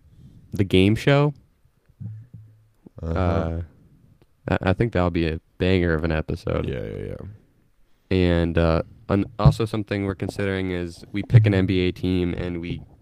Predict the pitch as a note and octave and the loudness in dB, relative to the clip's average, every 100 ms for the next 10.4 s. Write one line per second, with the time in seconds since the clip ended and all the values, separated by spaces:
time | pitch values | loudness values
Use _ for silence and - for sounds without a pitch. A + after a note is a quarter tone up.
0 | - F2+ F2 F2+ E2 - E2+ E2 E2+ E2 | -4 -2 -2 -6 -4 0 2 2 2 0
1 | D#2+ F2 E2+ E2+ E2+ E2 E2+ E2 E2 F2+ | -2 0 2 2 0 -2 -4 -6 -8 -8
2 | E2 E2 E2 - - - - - - - | -8 -10 -14 -16 -20 -20 -20 -20 -18 -16
3 | F2+ F#2 E2+ E2+ F2 E2+ - F2+ - E2 | -12 -10 -8 -8 -8 -10 -10 -14 -10 -8
4 | D#2+ - G2+ - - F#2 E2+ - - - | -8 -10 -14 -20 -14 -10 -8 -10 -10 -8
5 | E2 E2+ E2+ E2 D#2+ E2 E2 E2 - - | -6 -6 -6 -8 -4 -4 -4 -8 -12 -20
6 | _ _ - _ _ _ - F2+ E2+ - | _ _ -20 _ _ _ -14 -12 -12 -16
7 | _ _ _ - - - _ - - _ | _ _ _ -20 -20 -20 _ -20 -20 _
8 | _ - F2 E2 E2+ E2 - - - - | _ -16 -12 -8 -6 -8 -8 -10 -8 -6
9 | - - - - - - - - - - | -6 -8 -20 -20 -20 -18 -20 -20 -20 -20
10 | - - D#2+ D#2+ | -20 -10 -6 -6